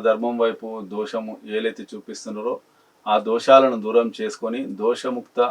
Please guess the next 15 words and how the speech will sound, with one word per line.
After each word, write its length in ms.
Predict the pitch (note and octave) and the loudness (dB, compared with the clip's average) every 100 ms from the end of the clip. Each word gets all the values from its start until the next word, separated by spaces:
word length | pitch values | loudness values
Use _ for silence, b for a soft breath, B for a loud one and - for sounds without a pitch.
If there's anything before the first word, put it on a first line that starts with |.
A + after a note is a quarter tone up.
| - _ - | -4 _ -2
సమతాయుక్త, 680 | A2+ A2 A2+ A2+ G#2+ G#2 A2+ A2+ - _ _ _ _ | 0 2 6 6 6 -2 0 0 -2 _ _ _ _
సమరాస్త 720 | G#2 A2 A2 A2 - - A2+ A2 G2 | -2 6 8 8 4 2 6 6 4
సమాజాన్ని 580 | G2 G#2 G2+ G#2 G2+ - | 0 0 2 -2 -2 0
సాధించడం 540 | G2 G#2 G#2+ - G#2+ G2+ G2 | 0 0 -2 -10 -10 -8 -10
కోసం 240 | F#2+ A#2 G2 | -10 -10 -12
విశ్వ 200 | F#2+ G#2+ G#2 | -12 -12 -12
హిందూ 200 | G2+ F#2+ | -10 -10
పరిషత్ 280 | F#2+ - F#2+ _ | -10 -10 -18 _
కృషి 180 | G2 - G#2 | -20 -16 -14
చేస్తుంది. 420 | G2+ G#2+ G2+ C3+ - _ _ _ _ _ _ A2 | -14 -12 -12 -12 -16 _ _ _ _ _ _ -2
ఆ 20 | A2 | -2
కృషిలో 340 | - A2 C#3+ C3+ A2+ | -4 -8 0 2 6
భాగంగా 440 | A2 A2+ A2 G#2 G2 - _ _ _ _ _ A2+ | 6 6 0 0 0 -2 _ _ _ _ _ -10
ఈరోజు 340 | G#2+ A#2 A2+ G#2+ - _ _ _ _ _ _ _ A2+ | 2 2 2 -6 -10 _ _ _ _ _ _ _ 0
యువకులలో 520 | B2 C3 B2 B2 | 0 2 2 4